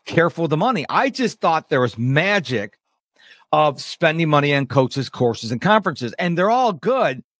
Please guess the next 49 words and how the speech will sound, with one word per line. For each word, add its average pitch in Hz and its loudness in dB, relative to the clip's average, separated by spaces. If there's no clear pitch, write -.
the 160 2
right 185 -2
ones, 117 -4
the 160 2
right 156 0
coaches, 160 -2
the 135 -4
right 147 2
courses, 139 0
the 131 0
right 123 2
conferences. 143 0
You 131 -2
just 165 0
can't 170 2
spend 175 0
money 165 2
and 147 0
expect 147 0
that 135 2
you're 143 0
going 139 2
to 127 0
kill 247 2
it. - -4
And 143 0
now 214 2
what 254 2
I 156 2
do 135 2
before 143 0
I - 2
spend 131 -2
any 190 2
money 175 0
at 160 -2
all, 147 0
my 139 2
wife's 147 0
not 151 0
an 151 -2
entrepreneur. 139 -2
She 135 -4
sells, 135 0
uh, 131 -2
cruises 143 -4
for 135 -4
a 127 0
living. 123 0